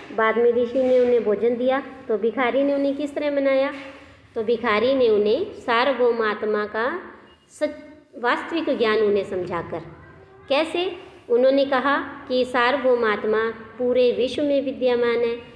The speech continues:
और अगर ये विश्व में विद्यमान है तो मैं भी इसी विश्व का एक भाग हूँ, क्योंकि मैं इसी संसार में रहता हूँ और मेरे अंदर भी यही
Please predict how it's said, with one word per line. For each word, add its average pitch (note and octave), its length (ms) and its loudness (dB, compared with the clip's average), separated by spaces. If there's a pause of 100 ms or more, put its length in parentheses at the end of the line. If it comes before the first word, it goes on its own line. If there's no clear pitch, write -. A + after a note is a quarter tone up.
(340)
और G#3+ 180 2
अगर G#3+ 260 2
ये A3+ 180 2
विश्व C4+ 300 -2
में C4+ 200 2
विद्यमान A3+ 540 0
है A3 160 -2
तो G#3 100 -2
मैं G3+ 320 0
भी B3+ 60 -2
इसी B3 320 -2
विश्व A3 320 -4
का G#3+ 180 -4
एक G3+ 240 -2
भाग F#3+ 340 -4
हूँ, A3 360 0
क्योंकि G#3 240 -4
मैं G3+ 160 2
इसी G3+ 240 -2
संसार G#3 480 -4
में A#3 200 0
रहता A3 260 -4
हूँ A3 420 -4
और G3+ 200 0
मेरे G3 280 2
अंदर G#3 280 0
भी A3+ 120 -2
यही A3 580 0